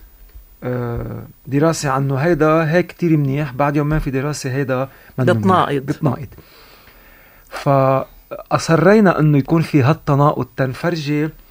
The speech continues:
Speaker 1: إنه الميزان ما عم بي-، م-، م-،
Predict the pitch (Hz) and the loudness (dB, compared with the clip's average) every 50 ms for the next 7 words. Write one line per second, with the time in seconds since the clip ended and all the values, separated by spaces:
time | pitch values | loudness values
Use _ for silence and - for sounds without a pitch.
0 | - - - - - - _ _ _ 151 147 143 147 143 139 139 143 147 147 123 | -20 -20 -20 -20 -20 -20 _ _ _ -4 -2 0 0 0 0 0 0 0 0 0
1 | 127 170 185 190 185 165 160 165 156 160 180 175 156 147 143 135 - 127 131 127 | 0 2 2 2 2 0 0 0 0 0 -2 -2 -2 -2 -2 -4 -4 -6 -10 -10
2 | - - | -12 -14